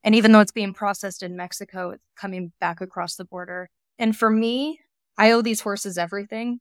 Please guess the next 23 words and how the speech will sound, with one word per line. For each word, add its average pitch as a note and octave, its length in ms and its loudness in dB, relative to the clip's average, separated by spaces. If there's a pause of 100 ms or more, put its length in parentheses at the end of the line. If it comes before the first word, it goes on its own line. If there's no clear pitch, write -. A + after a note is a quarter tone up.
They F#3+ 80 -6
helped G3+ 260 -4
me F#3+ 480 -10
build F#3+ 180 -6
a F3+ 60 -10
business G3 580 -10
as F#3 160 -12
a F3 160 -8
small F3+ 500 -10 (420)
female G3 360 -6
business F#3+ 420 -10
owner. A3 360 -4 (500)
They G#3+ 120 -2
helped G#3+ 260 -2
get A3 140 -4
me A3 140 -2
to G#3+ 140 -6
where F#3+ 220 -4
I F#3 80 -6
am F#3+ 240 -8
today. F3 580 -8
And G#3 140 -6
so G3+ 340 -4